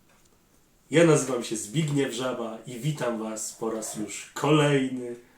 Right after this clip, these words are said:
na moim kanale Problemy Pierwszego Świata.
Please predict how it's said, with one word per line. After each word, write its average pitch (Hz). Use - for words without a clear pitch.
na 120
moim 110
kanale 107
Problemy 110
Pierwszego 101
Świata. -